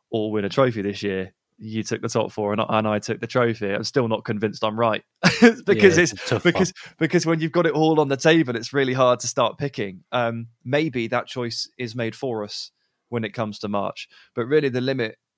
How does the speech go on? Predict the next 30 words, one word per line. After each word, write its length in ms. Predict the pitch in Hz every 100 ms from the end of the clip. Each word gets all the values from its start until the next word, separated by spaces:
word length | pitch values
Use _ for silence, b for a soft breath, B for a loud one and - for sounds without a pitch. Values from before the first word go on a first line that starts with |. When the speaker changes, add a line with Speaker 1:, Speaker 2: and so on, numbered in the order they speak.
| _ _ -
Speaker 1:
oh, 140 | 117 95
there 120 | 110
is, 120 | 123
there 200 | - 104
is 140 | 110 113
kind 240 | - 110
of 80 | 104
almost 240 | 101 101
no 140 | 104 101
limit 260 | 101 104
here 220 | 110 101 98
for, 180 | 107 -
for 120 | 110
Emery 320 | 107 107 101
this 200 | 101 101
season, 340 | - 101 101 95
at 80 |
least. 320 | 101 101 - - b b b b -
Um, 540 | 107 107 104 101 101 _ _ _ _ _ _ -
beyond, 320 | 120 104 98
obviously, 460 | 98 101 101 95 - -
we're 260 | - 113 101
not 240 | 104 101
gonna 160 | - -
win 80 |
the 80 | -
title, 420 | - 107 - - -
are 100 | -
we? 180 | - -
Um, 220 | 117 107